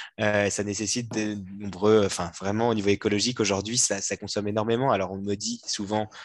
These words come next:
que ça serait, euh, une forte diminution si ça se développait. Euh, bon,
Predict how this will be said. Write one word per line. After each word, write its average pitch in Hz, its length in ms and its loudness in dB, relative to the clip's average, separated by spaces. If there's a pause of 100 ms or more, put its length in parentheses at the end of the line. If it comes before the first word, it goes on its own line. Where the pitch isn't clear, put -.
(180)
que 98 100 -2
ça 95 200 0
serait, 107 420 2
euh, 90 240 -8
une 95 140 -8
forte 110 240 0
diminution 104 520 0
si 95 140 -2
ça 95 160 -4
se - 60 -4
développait. 92 520 -2 (560)
Euh, 92 280 2
bon, 87 180 -6